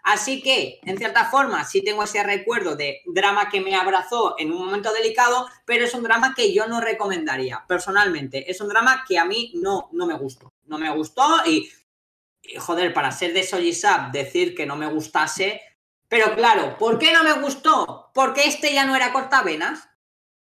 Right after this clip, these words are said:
Porque yo acostumbrado a un Soji Sap cortavenas, ¿vale? Cortavenas, me presentan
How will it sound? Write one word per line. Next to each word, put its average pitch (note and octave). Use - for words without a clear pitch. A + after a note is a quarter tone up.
Porque A3
yo A#3+
acostumbrado C4
a F#4+
un A4
Soji B3
Sap C#4+
cortavenas, C4+
¿vale? A3+
Cortavenas, C4
me E3+
presentan G3+